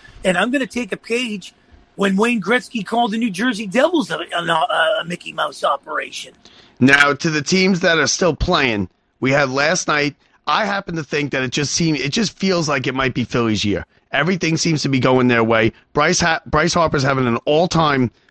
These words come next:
Speaker 2: postseason. He's hitting the ballpark. He's hitting the ball out of the park every night. They, they, they did it again last night. They hit a bunch of, they hit a bunch of home runs. They hit two home runs in the first inning. What do you think about the Phillies? I, th-, I seem to th-, I think they're gonna win this series in, in probably about five games,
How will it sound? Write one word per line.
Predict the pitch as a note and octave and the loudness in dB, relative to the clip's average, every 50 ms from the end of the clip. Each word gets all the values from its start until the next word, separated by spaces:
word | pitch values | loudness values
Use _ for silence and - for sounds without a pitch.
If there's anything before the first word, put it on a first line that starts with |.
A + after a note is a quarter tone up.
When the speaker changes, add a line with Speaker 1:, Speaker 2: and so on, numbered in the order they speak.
| _ - | _ 0
Speaker 2:
postseason. | D3 D3+ C#3 B2 - - B2+ A#2+ A2+ B2+ B2 A#2+ | 2 2 2 2 0 0 0 0 2 2 2 2
He's | C#3+ D3+ C#3+ | 2 2 2
hitting | E3 E3 D#3+ D3 D3 C3 | 2 0 0 0 -2 0
the | C3+ | 2
ballpark. | C#3 C#3 C#3 - C#3+ C#3 C3+ C3+ C3+ | 2 2 2 2 2 2 2 0 0
He's | D3 D#3 | -2 -2
hitting | G3 F3+ D#3 | -2 -2 -2
the | |
ball | C#3 D3 D3+ D3+ D3 | 0 0 2 2 2
out | C#3+ | 2
of | C3 B2+ | 2 0
the | A#2+ | -2
park | - D#3 D3 C#3 B2+ - | 0 0 0 0 0 -2
every | - D3+ D#3 E3+ D#3+ | -2 -2 0 0 2
night. | C#3+ C3 A#2+ A#2+ A#2 A#2 - _ _ - - - - _ _ _ _ _ - | 2 2 2 2 0 0 -4 _ _ -20 -20 -20 -20 _ _ _ _ _ -4
They, | C#3+ C#3 D3 C#3+ | -2 0 0 0
they, | A#2+ C#3 C#3 | -2 -2 -4
they | C3 - C#3+ C3 | -2 -2 -2 -2
did | B2+ - F3 F3 | -2 0 0 0
it | F3+ E3 D3 | 0 0 -2
again | C#3 C3 A#2 D#3 E3 F#3+ G#3 F3+ | -2 -2 0 0 0 2 2 2
last | E3 D#3+ D#3 D3+ C#3+ - - | 2 2 0 0 -2 -2 0
night. | C#3+ C3+ C3 C3 - _ _ _ _ _ | 0 0 0 0 -4 _ _ _ _ _
They | - B2+ B2+ A#2+ | -4 -2 0 0
hit | C#3 C3+ | 0 0
a | B2+ | -2
bunch | A2 - D#3 D#3+ G3 F#3+ - | -2 -2 -2 -2 0 0 0
of, | G3 F3+ D#3 - - | 0 0 -2 -2 -2
they | D3 C#3 B2+ | -2 0 0
hit | C#3 C#3 C3 - C3 | 2 0 0 -2 -2
a | B2+ | -2
bunch | A#2 - D#3+ G3 G3 G#3+ | 0 2 2 2 2 2
of | F#3+ F3 | 2 4
home | E3+ F#3 F#3 F3 D#3 | 4 4 4 4 2
runs. | C#3+ C#3 C3+ C3+ C3+ - - - - _ _ _ _ - | 2 2 2 2 0 0 -2 -6 -8 _ _ _ _ -2
They | - C3 C3 | 0 2 2
hit | C#3+ C3 | 2 0
two | - - A#3 A3 | 0 2 2 4
home | G3+ G#3 G3+ F#3+ | 4 4 4 2
runs | F3 F3 E3+ D3+ | 2 2 2 0
in | D#3 | 0
the | C#3+ B2 | -2 -4
first | - - E3+ F3 E3 - - | -2 0 0 2 2 0 0
inning. | D#3 C#3+ C#3 C#3 C3+ B2 - _ _ _ _ _ _ _ _ | 0 2 2 2 2 0 -2 _ _ _ _ _ _ _ _
What | - D3 F#3 | -2 0 2
do | G#3+ A3 | 2 2
you | G#3 | 2
think | F3 G#3+ G3 F3 | 2 0 0 2
about | F3+ E3+ D#3+ D#3 - | 2 2 2 0 0
the | C#3+ | -4
Phillies? | - - G3 G3+ G#3 G#3+ G#3+ F#3 E3+ | -2 0 2 4 4 4 4 4 2
I, | - D#3 E3+ G#3 G3 | 2 2 2 0 0
th-, | - G#3 F3 | 0 0 0
I | D#3+ E3 F#3+ | 2 2 2
seem | - - A3 G#3 F3 | 2 2 2 2 2
to | F3 D#3+ | 2 0
th-, | - E3 D3+ D3+ | 2 2 2 2
I | D#3 | 2
think | E3+ G3+ F3 | 2 0 0
they're | E3 D#3+ | 0 0
gonna | D3 C#3+ C3+ | 2 2 2
win | C3 C3+ C#3+ C#3+ | 2 2 2 2
this | C#3 C3 - | 2 2 2
series | - C#3+ C3+ C3+ C3 A#2 A#2+ | 2 2 2 2 2 2 2
in, | A#2 A#2 | 2 0
in | A2+ A#2+ A#2+ G#2+ | 2 2 2 2
probably | - D3+ E3 F3 D#3+ D3 C#3+ D3 C3+ | 2 2 2 2 2 0 0 0 2
about | B2 B2 A2+ - - | 2 2 2 0 0
five | C3+ B2 B2+ C3+ C3 B2+ | 0 2 2 2 2 2
games, | C3+ C3 B2+ B2+ B2+ B2+ A#2+ - | 2 2 2 4 2 2 0 -2